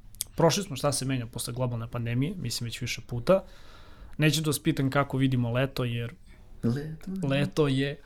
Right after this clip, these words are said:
Speaker 1: Ne, ne vidim da će, znaš, ono, kao, ne vidim da će se tu sad nešto, ono, drastično, ovaj, a, menjati, ali ono što bih kao voleo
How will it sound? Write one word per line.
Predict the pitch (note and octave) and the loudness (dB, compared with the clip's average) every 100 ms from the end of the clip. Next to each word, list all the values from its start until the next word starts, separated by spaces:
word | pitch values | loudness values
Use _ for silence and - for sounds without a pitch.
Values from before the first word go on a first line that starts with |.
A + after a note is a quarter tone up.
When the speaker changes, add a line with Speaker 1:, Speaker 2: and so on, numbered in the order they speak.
| - - - - | -16 -16 -12 4
Speaker 1:
Ne, | F3 | 6
ne | F3 | 10
vidim | F#3+ G3+ F3+ | 10 10 8
da | |
će, | E3+ | 8
znaš, | F#3 E3+ | 6 6
ono, | F3 | 4
kao, | E3 C#3 B2 | 6 4 6
ne | E3 | 6
vidim | F3+ F3 | 8 6
da | D3 | 4
će | - | 2
se | D#3 | 2
tu | E3+ | 2
sad | D3+ D#3+ | 4 6
nešto, | D#3 - | 4 4
ono, | D3 | 2
drastično, | C3+ C3+ D#3+ - C3+ | 4 2 2 -2 0
ovaj, | A#2+ A#2+ A#2+ A2+ | 0 0 -2 -2
a, | A#2+ A#2+ A#2 A#2 A#2 B2 G#2+ - - - - - - - | -2 0 0 -2 -4 -6 -10 -14 -18 -16 -16 -16 -10 0
menjati, | B2 C3+ E3 A3 - - - - | 2 4 2 2 0 0 -4 2
ali | C#3+ F3 | 6 6
ono | |
što | F#3 F#3 | 4 2
bih | D#3+ | 2
kao | F#3 E3 | 6 6
voleo | B2+ D3+ E3+ D#3 | 6 6 8 8